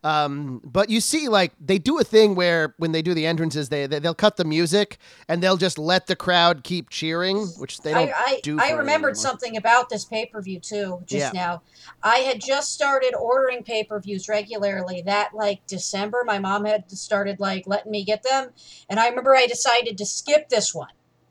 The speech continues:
Speaker 2: And then Eddie won the title. And then I never let us skip another one again. <laughs>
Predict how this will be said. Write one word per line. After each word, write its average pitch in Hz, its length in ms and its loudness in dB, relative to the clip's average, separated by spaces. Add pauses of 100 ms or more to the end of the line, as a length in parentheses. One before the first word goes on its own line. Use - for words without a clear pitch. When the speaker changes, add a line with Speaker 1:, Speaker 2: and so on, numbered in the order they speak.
(520)
Speaker 2:
And 185 180 0
then 220 160 4
Eddie 285 320 6
won 277 220 2
the 247 80 -6
title. 285 580 4 (500)
And 226 160 2
then 254 120 2
I 247 240 2
never 254 320 6
let 247 380 4 (120)
us 226 180 4
skip 240 400 0
another 214 400 4
one 208 160 4
again. 214 720 2
<laughs> - 60 -20